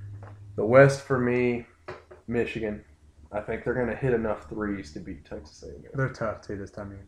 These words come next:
Speaker 2: It's
Speaker 1: Yeah.
Speaker 2: Be-, it's Beilein, man.
Speaker 1: It's
Speaker 2: It's
Speaker 1: Beilein.
Speaker 2: Beilein. He's
Speaker 1: My
Speaker 2: so good.
Speaker 1: gosh. <laughs> I hate it. I
Speaker 2: Yeah.
Speaker 1: hate Michigan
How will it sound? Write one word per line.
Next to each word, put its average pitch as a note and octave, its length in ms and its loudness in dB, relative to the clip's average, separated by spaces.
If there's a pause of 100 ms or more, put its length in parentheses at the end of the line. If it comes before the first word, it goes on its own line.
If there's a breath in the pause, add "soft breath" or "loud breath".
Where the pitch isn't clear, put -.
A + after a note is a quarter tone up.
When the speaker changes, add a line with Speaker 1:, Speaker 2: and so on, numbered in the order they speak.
Speaker 2:
It's A2 140 -4
Speaker 1:
Yeah. A2+ 220 0
Speaker 2:
Be-, A#2+ 100 -8
it's A#2+ 140 -10
Beilein, G2 440 -4
man. F2+ 220 -12 (100)
Speaker 1:
It's G#2+ 120 -8
Speaker 2:
It's G#2+ 100 -4
Speaker 1:
Beilein. F3 180 0
Speaker 2:
Beilein. F#2+ 300 -8 (180)
He's A#2+ 120 -4
Speaker 1:
My C#3+ 60 -4
Speaker 2:
so B2+ 160 0
good. G2+ 340 -8
Speaker 1:
gosh. - 600 -12 (520 soft breath)
<laughs> - 220 -2
I A#2 340 4
hate D3 260 8
it. - 240 -8
I A2+ 200 2
Speaker 2:
Yeah. G#2 140 -2
Speaker 1:
hate C3 380 -2
Michigan A2 560 -4